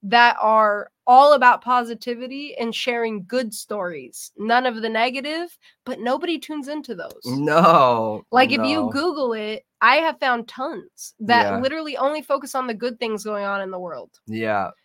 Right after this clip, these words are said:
Speaker 1: Honestly, there's not that many.
Speaker 2: Yeah.
Speaker 1: They, they don't report on that much.
Speaker 2: Yeah.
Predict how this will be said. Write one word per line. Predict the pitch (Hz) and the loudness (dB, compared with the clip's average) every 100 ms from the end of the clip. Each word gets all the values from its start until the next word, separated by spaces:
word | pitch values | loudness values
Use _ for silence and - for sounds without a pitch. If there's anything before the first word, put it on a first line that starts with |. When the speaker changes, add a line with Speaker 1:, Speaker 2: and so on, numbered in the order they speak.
| _ _ | _ _
Speaker 1:
Honestly, | 208 254 302 - 339 349 - _ - | 0 0 -4 -8 -10 -10 -14 _ -18
there's | 190 | -10
not | 220 233 | -8 -6
that | 220 208 | -6 -6
many. | 220 226 180 _ _ | -6 -6 -10 _ _
Speaker 2:
Yeah. | 107 101 95 - | -6 -6 -6 -2
Speaker 1:
They, | 247 254 | 4 4
they | 208 208 226 | 4 -2 -4
don't | 208 233 240 - | 0 0 0 -4
report | 233 233 254 254 202 | -6 -4 0 0 2
on | 214 185 | -2 -2
that | 196 - | -4 -4
much. | 190 - - - | -8 -12 -12 -8
Speaker 2:
Yeah. | 120 113 107 101 | -4 -2 -2 -4